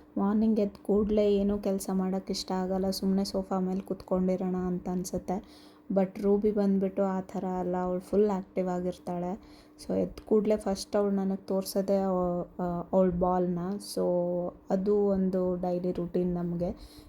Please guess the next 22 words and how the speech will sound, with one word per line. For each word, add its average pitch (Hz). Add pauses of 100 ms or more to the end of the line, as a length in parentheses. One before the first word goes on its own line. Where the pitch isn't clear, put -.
ನಮ್ಮಿಬ್ರಿಗೂ 208
ಕೂಡ. 185 (260)
So, 180
ಅವಳು 185
ಬಾಲ್ 196
ತಂದು 202
ಕೊಡೋದು, 196
ನಾನು 196
ಎಸೆಯೋದು, 190
ಮತ್ತು 196
ಅವಳು 202
ಬಾಲ್ 185
ತಂದು -
ಕೊಡೋದು, 196
ನಾನು 190
ಎಸೆಯೋದು. 185 (520)
So, 202
ಇದು 202
ಅವಳದು 190
ಡೈಲಿ 190
ಫೆಚ್ - (240)
ಆಟ. 185